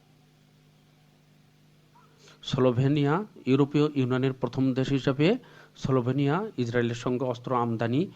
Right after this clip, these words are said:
রপ্তানি ও পরিবহনে নিষেধাজ্ঞা আরোপ করেছে। অনিয়মিত অভিবাসন নিয়ন্ত্রণে যুক্তরাজ্য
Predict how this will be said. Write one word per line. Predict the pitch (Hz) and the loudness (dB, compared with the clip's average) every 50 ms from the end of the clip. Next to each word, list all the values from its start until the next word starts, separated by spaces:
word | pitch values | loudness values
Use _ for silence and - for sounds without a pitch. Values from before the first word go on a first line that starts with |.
| - - - - - - 127 | -16 -20 -20 -20 -4 0 0
রপ্তানি | 123 120 - - 135 127 143 170 180 - | 0 0 0 -2 -2 0 0 -2 -2 -2
ও | 143 123 - | -4 -2 -2
পরিবহনে | 135 127 120 123 123 127 139 147 147 | -2 -2 0 -2 -2 -2 -2 -2 -2
নিষেধাজ্ঞা | 120 117 - 123 127 127 - - 131 123 | -4 -4 -4 -4 -4 -4 -2 0 0 0
আরোপ | 120 120 117 - - | 0 0 -2 -4 -4
করেছে। | 123 127 131 131 - - 160 185 240 269 - - _ _ _ _ _ _ _ _ _ _ _ _ _ _ _ _ _ _ _ _ _ _ _ - - _ _ _ - 113 127 | -2 -2 -2 -2 -2 0 0 0 0 -2 -6 -12 _ _ _ _ _ _ _ _ _ _ _ _ _ _ _ _ _ _ _ _ _ _ _ -20 -20 _ _ _ 2 4 4
অনিয়মিত | 127 131 131 127 131 120 - 139 143 143 - 120 | 4 4 2 2 0 0 2 2 2 2 2 0
অভিবাসন | 113 123 127 120 123 120 - 135 135 131 131 | 0 2 0 0 0 0 0 0 0 0 0
নিয়ন্ত্রণে | 135 135 123 117 123 123 123 123 131 139 165 240 285 - - - - - - _ _ _ - 110 | 0 0 0 -2 -4 -4 -4 -2 0 0 0 0 0 -4 -10 -20 -20 -20 -20 _ _ _ -4 -2
যুক্তরাজ্য | 135 123 - - 139 139 131 120 117 | -2 -2 0 0 0 0 0 0 0